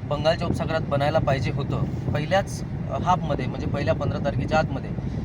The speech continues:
तर ते पंधरा तारखेच्या पुढं बनतंय. म्हणजे जवळपास सोळा तारखेला विषुववृत्त भागात एक लो प्रेशर बनेल आणि ते उत्तरेकडे प्रवास करेल. त्याचा ट्रॅक निश्चिततः हे मी दोन ते तीन दिवसात तुम्हाला सांगतो.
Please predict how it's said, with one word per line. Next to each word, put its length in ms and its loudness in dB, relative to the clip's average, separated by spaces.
तर 180 -4
ते 60 -4
पंधरा 260 4
तारखेच्या 340 4
पुढं 260 2
बनतंय. 280 2
म्हणजे 240 -2
जवळपास 420 2
सोळा 180 4
तारखेला 340 2
विषुववृत्त 480 -2
भागात 320 2
एक 100 -2
लो 140 -2
प्रेशर 320 -4
बनेल 280 -4
आणि 240 4
ते 100 -2
उत्तरेकडे 480 0
प्रवास 340 2
करेल. 160 -4
त्याचा 180 4
ट्रॅक 260 4
निश्चिततः 760 2
हे 100 -2
मी 260 0
दोन 280 0
ते 40 -2
तीन 220 -2
दिवसात 240 -2
तुम्हाला 300 0
सांगतो. 380 -2